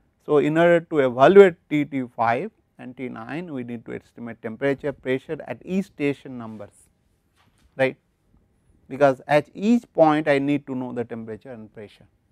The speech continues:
Sometimes you can avoid, particularly for an ideal cycle, but however, in real cycle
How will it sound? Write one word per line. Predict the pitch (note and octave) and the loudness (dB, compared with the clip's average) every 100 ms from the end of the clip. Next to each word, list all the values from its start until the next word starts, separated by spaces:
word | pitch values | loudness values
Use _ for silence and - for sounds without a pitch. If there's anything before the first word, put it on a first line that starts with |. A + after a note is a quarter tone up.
| _ _ _ _ _ _ | _ _ _ _ _ _
Sometimes | D#3+ E3 F#3 F3 E3+ | -4 2 2 2 0
you | D#3 | 0
can | D3+ | -2
avoid, | B2+ B2 C3+ A#2 | -6 0 0 0
particularly | - B2+ D3+ D3+ D3+ C#3+ C3+ | -4 -4 -2 2 2 0 -2
for | C3+ | -4
an | B2+ B2 | -4 -4
ideal | A#2+ B2+ A#2+ A#2 | -4 -4 -4 -8
cycle, | G#2+ G#2+ G2+ - G#3 _ _ _ _ _ _ | -10 -18 -20 -20 -20 _ _ _ _ _ _
but | C3 C3 | -6 6
however, | C#3+ E3+ F3 | 12 12 12
in | E3+ D3 | 8 4
real | D3+ E3 | 2 2
cycle | E3 D3 - F3 | 2 2 2 -2